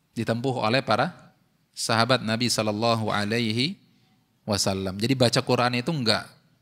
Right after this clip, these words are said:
ya, bukan tentang banyak-banyakan bacaan, bukan juga tentang kemudian cepet-cepetan menghatamkan Al-, Al-Qur'annya, bukan tentang berapa kali menghatamkan Al-, Al-Qur'annya.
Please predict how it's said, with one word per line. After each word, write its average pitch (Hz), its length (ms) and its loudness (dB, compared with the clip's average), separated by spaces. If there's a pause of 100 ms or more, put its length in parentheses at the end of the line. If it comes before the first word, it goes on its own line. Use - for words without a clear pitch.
(640)
ya, 104 160 -2
bukan 127 400 4
tentang 127 480 -2
banyak-banyakan 123 880 0
bacaan, 123 540 -2 (880)
bukan 123 480 2
juga 123 480 2
tentang 135 480 -2
kemudian 127 500 0
cepet-cepetan 143 1040 -2
menghatamkan 123 800 -2
Al-, 151 260 -4 (460)
Al-Qur'annya, 127 800 -2
bukan 131 540 2
tentang 139 480 -2
berapa 123 420 2
kali 127 400 0
menghatamkan 123 840 -2
Al-, 147 320 -2 (560)
Al-Qur'annya. 123 760 -2